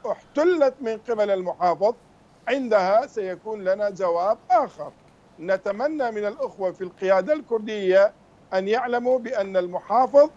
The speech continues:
يسوق الكرد إلى محرقة لن ينجو منها أحد.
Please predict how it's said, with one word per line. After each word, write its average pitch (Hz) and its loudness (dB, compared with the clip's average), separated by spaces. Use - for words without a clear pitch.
يسوق 240 0
الكرد 190 4
إلى 202 2
محرقة 262 0
لن 254 -2
ينجو 226 -2
منها 214 -2
أحد. 135 -6